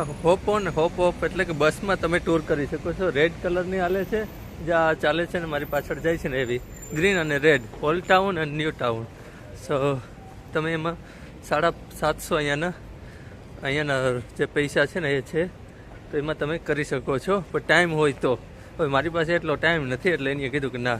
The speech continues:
એટલા ટાઈમમાં ન થાય, આખો દિવસ જોઈએ. તો ચાલો મારી પાસે જેટલો ટાઈમ છે ને એટલામાં મોટા મોટા સ્થળ લઈ લઈએ. મ્યુઝિયમ છે,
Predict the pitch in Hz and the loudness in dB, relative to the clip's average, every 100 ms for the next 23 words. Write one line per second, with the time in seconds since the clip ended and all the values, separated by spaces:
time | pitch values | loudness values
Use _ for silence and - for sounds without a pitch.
0 | 98 - - - 156 160 139 139 147 156 | -4 -16 -10 -4 2 4 4 2 0 0
1 | 143 - 143 160 143 175 139 135 127 156 | 0 0 -2 -2 -2 -2 0 0 -2 2
2 | 135 120 - - - - - 185 160 180 | 2 0 -6 -18 -16 -16 -10 -6 0 2
3 | 165 147 151 151 143 156 165 160 151 165 | 2 0 0 0 -2 -4 -4 -2 2 2
4 | 160 202 180 143 - - - - - - | 0 -2 -4 -4 -12 -16 -16 -18 -14 -8
5 | 165 151 165 160 151 151 143 180 - 175 | 0 0 0 -2 -2 -2 0 -2 2 0
6 | 156 139 123 120 113 - - - - - | 2 0 0 -2 -4 -10 -18 -18 -18 -18
7 | - - - 135 131 160 165 131 - | -20 -20 -10 -6 2 6 6 6 4